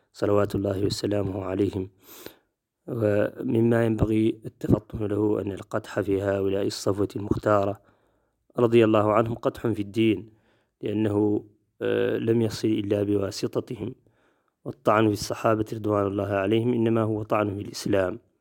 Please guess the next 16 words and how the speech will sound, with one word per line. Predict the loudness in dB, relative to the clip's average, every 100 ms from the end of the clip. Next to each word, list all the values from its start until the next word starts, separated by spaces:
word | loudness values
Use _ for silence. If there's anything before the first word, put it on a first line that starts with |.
| _ _ _ _
لأنهم | -4 2 2 2 0 -4 -10 -8
نقلة | -6 -2 -4 -4 -2
هذا | 0 2 0
الدين | -2 -2 0 0
إلينا | 2 2 2 0 -6 _ _ _ _ _
وشهوده | -8 -2 0 2 2 0 -4
عندنا، | 0 2 2 0 -4 -12 _ _ _ _ _ _ _ -2
و، | 2 2 2 -2 -10 _ _ _ _ _ _ -20 _ _
آه، | -6 -4 -2
لم | -2 0
ينقله | 0 -2 -4 -2 0
غيرهم، | 2 0 -2 -6 -10 -12 -10 -12 -14 _ _ _ _ _ -12 0
وهم | 2 4 2
مصدر | 0 -2 0 0 -2 -8 -20 _ -4
معرفتنا | 0 2 0 0 0 0
بالدين | -4 2 4 4 2